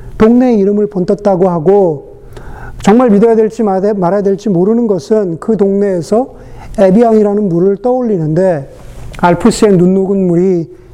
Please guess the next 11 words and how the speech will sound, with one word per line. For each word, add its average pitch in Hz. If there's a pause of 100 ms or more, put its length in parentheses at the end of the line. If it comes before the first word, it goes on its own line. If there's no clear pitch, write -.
지하로 196
흘러들어서 196 (360)
십오 269
년 247
동안 202
담겨 175
있었던 175 (340)
그런 233
물을 196
퍼올린 214
게 165